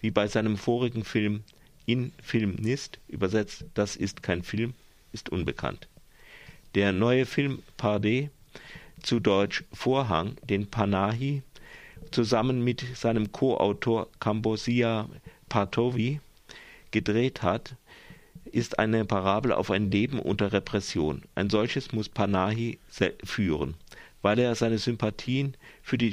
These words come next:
regimekritische grüne Bewegung offen gezeigt hat.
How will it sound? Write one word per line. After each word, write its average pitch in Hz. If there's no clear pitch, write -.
regimekritische 113
grüne 113
Bewegung 101
offen 95
gezeigt 80
hat. -